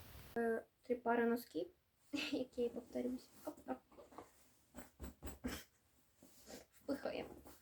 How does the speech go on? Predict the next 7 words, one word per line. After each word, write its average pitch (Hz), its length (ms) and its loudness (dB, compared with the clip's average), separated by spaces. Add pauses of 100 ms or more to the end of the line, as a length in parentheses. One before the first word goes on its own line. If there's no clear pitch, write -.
(120)
впихуємо. - 500 0 (3750)
Тут 262 140 4
в 330 40 8
мене 349 160 6
буде 285 300 10
лежати 254 420 12
телефон. 233 680 10